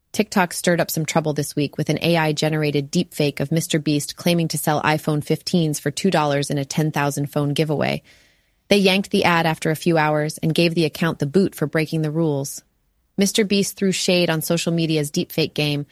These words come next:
pointing out the wonky voice and odd mouth moves in the video. TikTok's working on a labeling tool for A I content,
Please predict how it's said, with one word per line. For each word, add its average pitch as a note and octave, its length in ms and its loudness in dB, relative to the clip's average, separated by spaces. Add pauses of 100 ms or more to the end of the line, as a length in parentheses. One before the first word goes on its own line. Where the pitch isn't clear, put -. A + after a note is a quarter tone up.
(340)
pointing G3+ 320 2
out F3+ 160 0
the E3+ 80 0
wonky F3 360 0
voice E3 400 0
and D#3+ 160 -2
odd E3 240 0
mouth D#3+ 300 -2
moves D#3 340 -2
in D#3 100 -2
the D#3 80 0
video. C#3+ 500 -2 (640)
TikTok's B3+ 440 0
working G3+ 280 0
on F#3 100 2
a F3+ 60 2
labeling F#3 400 2
tool F3 180 0
for - 180 -2
A F3 140 2
I E3+ 140 0
content, F#3 560 0